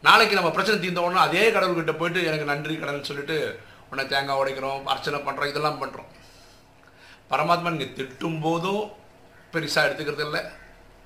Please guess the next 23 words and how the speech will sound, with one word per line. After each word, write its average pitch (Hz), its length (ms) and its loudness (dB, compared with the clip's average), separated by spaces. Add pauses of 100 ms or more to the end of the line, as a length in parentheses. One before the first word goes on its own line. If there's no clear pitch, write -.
(300)
நீங்க 127 160 -10
பூஜை 160 340 -4
க-, 147 200 0
இதெல்லாம் 156 280 0
பண்ணும் 156 380 -4
போதும் 185 280 2
அவர் - 100 -2
பெருசா 147 120 -2
எடுத்துக்கிறது. 135 360 0
அவர் 147 280 0
எப்பவுமே 175 180 -4
ஒரு 143 500 2
டி 156 100 -4
சி 160 140 -4
கரண்ட் 139 260 -2
மாதிரி 147 180 -4
ஸ்டெடியா 131 420 -6
இருக்காரு, 139 200 -4
அவர் 120 160 -4
எதை 127 160 -6
பத்தியும் 139 260 -10
கவலைப்படுறது 127 360 -8
இல்ல. - 160 -16